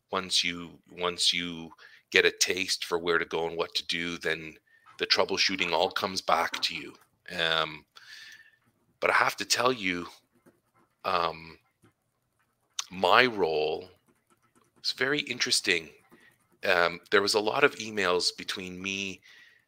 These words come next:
student success teachers at the school I work at saying, "Hey, um, so-and-so's not showing, not here in the meet where they're supposed to be.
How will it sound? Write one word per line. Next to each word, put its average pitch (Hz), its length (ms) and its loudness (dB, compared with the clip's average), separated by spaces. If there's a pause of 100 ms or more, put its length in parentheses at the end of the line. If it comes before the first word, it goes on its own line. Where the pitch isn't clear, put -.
(180)
student 104 360 -2
success 95 440 0
teachers 90 400 -4
at 85 80 -8
the 87 80 -2
school 92 340 2
I 85 100 6
work 85 360 2
at 82 220 2
saying, 87 320 6
"Hey, 92 480 0 (640)
um, 87 480 -2
so-and-so's 107 560 2
not 90 180 -2
showing, 90 380 0
not 95 240 2
here 95 300 -4
in 92 100 -8
the 87 80 -6
meet 101 300 -8
where 90 120 -2
they're 87 100 -2
supposed - 380 -4
to - 60 -16
be. 90 320 -10